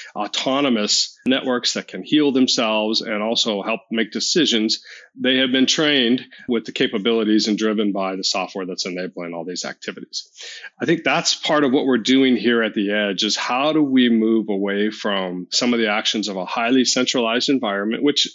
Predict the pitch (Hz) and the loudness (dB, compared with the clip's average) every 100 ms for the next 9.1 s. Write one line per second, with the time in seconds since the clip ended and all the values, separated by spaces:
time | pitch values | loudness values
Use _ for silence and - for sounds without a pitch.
0 | _ 147 131 - - - 156 208 180 156 | _ 2 2 0 -2 -4 -2 0 0 0
1 | 147 - 170 - 120 127 113 110 117 - | -2 2 2 2 2 2 0 0 0 0
2 | 113 110 139 113 92 101 107 - - - | 0 2 2 0 0 -2 -2 -6 -14 -8
3 | 139 - - 170 190 156 120 120 127 131 | -2 0 2 2 4 4 4 2 0 2
4 | 120 123 123 - 120 113 110 104 104 101 | 2 4 2 2 2 2 2 0 -2 -2
5 | 92 92 98 90 90 - - - - - | -4 -4 -4 -4 -8 -12 -18 -16 -16 -10
6 | - 127 139 147 180 175 135 139 147 - | -2 2 4 4 4 2 2 4 2 4
7 | 117 127 117 101 - 90 92 107 110 113 | 2 2 0 0 0 0 -2 0 2 2
8 | 127 131 117 110 120 - 117 113 104 98 | 2 2 2 2 2 2 0 -2 -2 -4
9 | 95 | -6